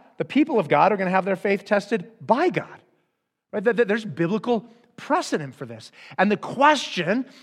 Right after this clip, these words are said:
right, when you think about that, the question is not, "Why? Why is God testing me?" No, no, no, no, no. The question is, "Can God be trusted by me?"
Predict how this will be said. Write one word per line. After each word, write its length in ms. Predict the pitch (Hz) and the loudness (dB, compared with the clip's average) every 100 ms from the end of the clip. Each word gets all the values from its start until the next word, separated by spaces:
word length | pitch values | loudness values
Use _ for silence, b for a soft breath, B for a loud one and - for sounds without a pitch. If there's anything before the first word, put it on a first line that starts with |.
| B | B
right, 100 | 208 | 2
when 80 | 254 | 4
you 80 | 320 | 2
think 220 | - 359 | 0 2
about 160 | 254 196 | 4 4
that, 100 | 190 | 2
the 80 | |
question 420 | 196 - 285 294 247 | 0 2 2 2 0
is 80 | |
not, 200 | 214 196 B B | 4 2 B B
"Why? 640 | 135 165 285 294 220 113 - b b | -10 6 8 10 8 4 -6 b b
Why 340 | 147 196 285 320 | 0 6 8 8
is 320 | 311 269 185 | 6 4 4
God 260 | 240 214 - | 6 6 4
testing 400 | 254 247 208 175 | 2 2 -2 -2
me?" 120 | 160 | -2
No, 120 | 165 | -2
no, 140 | 165 | -2
no, 120 | 156 143 | -2 -4
no, 120 | 127 | -6
no. 180 | 117 117 _ _ _ _ _ _ _ _ _ | -10 -16 _ _ _ _ _ _ _ _ _
The 80 | 127 | -8
question 380 | - 202 - 143 | -2 -2 -2 -6
is, 160 | 123 | -8
"Can 340 | - 165 156 143 | -10 -8 -6 -4
God 240 | 139 127 | -4 -6
be 100 | 120 | -10
trusted 560 | 113 - 139 - 127 101 | -12 -6 -8 -8 -16 -12
by 220 | 131 226 | -10 -8
me?" 220 | - - | -10 -16